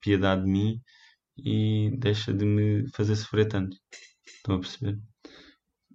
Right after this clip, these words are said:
Eu, é engraçado, eu acho engraçado. Achei bué cinematográfico.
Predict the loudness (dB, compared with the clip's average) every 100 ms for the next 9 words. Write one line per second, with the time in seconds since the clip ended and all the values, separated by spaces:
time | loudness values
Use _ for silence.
0 | -12 2 6 6 4 2 -2 -4 -2 -2
1 | 0 -2 -4 -10 -12 _ _ -14 -2 2
2 | 4 6 4 2 -2 -4 -8 -14 _ _
3 | _ _ _ _ -20 -20 _ _ _ _
4 | _ _ _ _ _ _ _ -20 -16 -12
5 | -10 -6 2 4 4 2 0 -2 -10